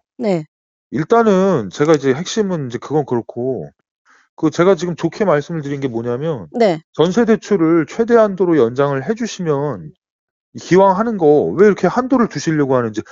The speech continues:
Speaker 2: 한도를 두시면요 더 위험해지세요. 제가 죄송한 말씀이지만.
Speaker 1: 최대까지 언제까지 말씀하시는 거예요?
Speaker 2: 만약에 삼월까지 저기 해가지고 안 되시면 어떻게 하려고요? 제가 지금 최대한 노력을 하고 있지만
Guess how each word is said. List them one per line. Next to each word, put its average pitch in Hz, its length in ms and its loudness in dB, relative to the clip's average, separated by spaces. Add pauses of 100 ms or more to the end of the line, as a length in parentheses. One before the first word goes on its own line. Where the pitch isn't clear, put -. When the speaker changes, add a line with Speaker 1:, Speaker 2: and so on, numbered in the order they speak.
(160)
Speaker 2:
한도를 269 400 4
두시면요 190 540 0
더 208 120 2
위험해지세요. 165 960 2
제가 160 180 2
죄송한 165 420 0
말씀이지만. 107 800 -4 (640)
Speaker 1:
최대까지 427 720 0
언제까지 233 680 0
말씀하시는 185 760 -6
거예요? 160 100 -2
Speaker 2:
만약에 240 300 4
삼월까지 247 600 2
저기 190 240 4 (100)
해가지고 208 440 2
안 156 160 0
되시면 226 300 2
어떻게 139 220 0
하려고요? 90 400 0 (240)
제가 202 220 2
지금 185 160 0
최대한 247 340 2
노력을 175 320 4
하고 220 160 0
있지만 139 640 -4